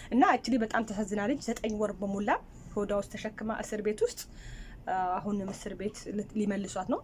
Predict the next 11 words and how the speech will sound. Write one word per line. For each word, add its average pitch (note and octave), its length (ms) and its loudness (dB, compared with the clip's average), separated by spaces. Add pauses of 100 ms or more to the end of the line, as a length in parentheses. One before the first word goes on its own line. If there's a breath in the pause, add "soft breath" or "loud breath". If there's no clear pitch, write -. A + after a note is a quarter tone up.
እንዳ-፣ G3 300 -2
መመለስ G#3 420 0
የለባትም። G3 540 -2 (360 loud breath)
ወ-፣ G3 240 2
ጓደኛዋ G#3 420 2
ላጠፋ - 300 -2 (100)
ጥፋት - 360 2 (180)
እሷ - 160 -2 (100)
መቀጣት G#3+ 480 4
የለባትም። G#3+ 640 6 (840)
ስለዚህ A3+ 400 6